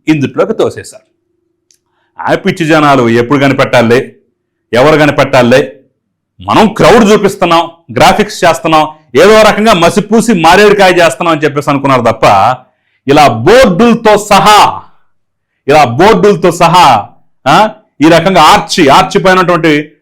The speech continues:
బోర్డులతో సహా, నేమ్ బోర్డులతో సహా ఈ రకంగా దొరికిపోతారని చెప్పేసి అయితే ఊహించలేదు. కానీ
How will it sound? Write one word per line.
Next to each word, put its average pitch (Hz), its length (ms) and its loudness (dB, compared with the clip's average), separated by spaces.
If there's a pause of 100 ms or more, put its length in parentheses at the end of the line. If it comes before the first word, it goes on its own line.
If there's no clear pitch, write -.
(120)
బోర్డులతో 165 500 0
సహా, 160 240 0
నేమ్ 170 260 -2
బోర్డులతో 160 340 -2
సహా 156 180 -2
ఈ 160 140 0
రకంగా 147 360 0
దొరికిపోతారని 131 720 -2
చెప్పేసి 117 320 -6
అయితే 117 480 -4 (300)
ఊహించలేదు. 120 600 -8 (1400)
కానీ 190 520 0